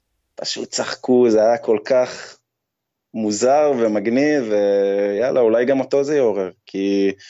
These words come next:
דיברנו עליו גם שבוע שעבר, כל מה שקשור למטווידים, הכדור ממש איבד את זה.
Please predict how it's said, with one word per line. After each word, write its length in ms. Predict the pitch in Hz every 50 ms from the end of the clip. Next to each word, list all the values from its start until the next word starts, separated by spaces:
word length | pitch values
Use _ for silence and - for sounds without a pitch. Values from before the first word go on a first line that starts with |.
| - - - _ _ _ _ _ _ _ -
דיברנו 280 | 98 107 113 117 117
עליו 180 | 110 107 95 104
גם 160 | 120 123 127
שבוע 320 | 127 - 139 123 120 123
שעבר, 460 | 117 - - 123 117 110 113 113 110 107
כל 140 | - - 113
מה 80 | 113 110
שקשור 420 | - - 104 - - 117 110 110
למטווידים, 600 | 107 104 101 98 92 - 101 98 98 110 113 110 107
הכדור 640 | 101 - - 92 92 101 113 120 117 107 98 101 - _ _ _ _ _ _ _ _ _ _ _ _ _ _ _ _ _ _ -
ממש 300 | 98 101 110 110 - 127
איבד 260 | 107 104 113 110 120
את 100 | 127 127
זה. 200 | 143 165 170